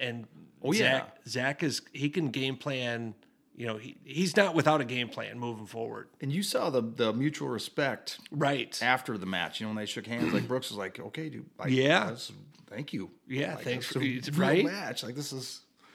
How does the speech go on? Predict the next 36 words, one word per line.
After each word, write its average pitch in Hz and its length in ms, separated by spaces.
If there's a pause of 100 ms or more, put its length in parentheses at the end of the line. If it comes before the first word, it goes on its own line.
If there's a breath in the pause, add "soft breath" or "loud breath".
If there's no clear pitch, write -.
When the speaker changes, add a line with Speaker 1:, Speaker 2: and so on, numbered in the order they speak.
(240 soft breath)
Speaker 2:
okay. 156 600
<laughs> - 60
So 151 180 (140)
back, 139 280 (720 loud breath)
I'm 123 60
gonna 131 80
be 139 120
ready, 151 300 (140)
you 139 120
know, 127 160
I'm 143 60
gonna 135 240 (140)
be 147 120
ready 143 180
for 147 140
this 151 180
at 127 80 (160)
N 131 100
C 143 120
double 151 180
A's." - 360
Speaker 1:
Yeah. 151 420 (340)
Yeah, 139 220
that 147 100
was 160 140
good. 160 160
And, 170 220
well, 139 180
or 123 180 (180)
Big 120 200
Tens. 170 500
Speaker 2:
Mm-hmm. - 680 (320)
Sorry, 139 260
Big 113 180
Tens, 127 340
yeah. 110 260